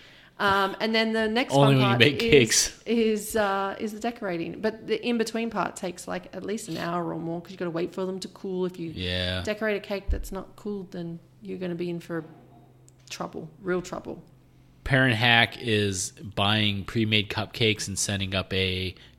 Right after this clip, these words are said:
Speaker 2: cupcake decorating station at a kid's birthday party. That's
Speaker 1: Smart.
Speaker 2: Yeah.
Speaker 1: That is smart.
Speaker 2: Just be prepared to have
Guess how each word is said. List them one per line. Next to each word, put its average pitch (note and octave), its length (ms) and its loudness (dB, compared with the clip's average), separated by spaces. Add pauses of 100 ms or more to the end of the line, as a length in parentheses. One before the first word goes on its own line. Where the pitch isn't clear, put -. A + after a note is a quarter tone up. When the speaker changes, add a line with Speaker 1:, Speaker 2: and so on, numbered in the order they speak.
Speaker 2:
cupcake G#2 460 0
decorating G2 540 0
station G2 640 -2
at G2 180 -4
a F2 100 -6 (140)
kid's G2 200 -4
birthday G2+ 300 0
party. D#3 400 4 (800)
That's - 240 -10
Speaker 1:
Smart. - 720 -6
Speaker 2:
Yeah. F#2 360 2 (200)
Speaker 1:
That D#3 120 -8
is D#3+ 120 -8
smart. D#3+ 260 -6
Speaker 2:
Just B2+ 200 4
be A#2 120 4
prepared F#2+ 760 0
to F#2 180 0
have F2+ 300 -4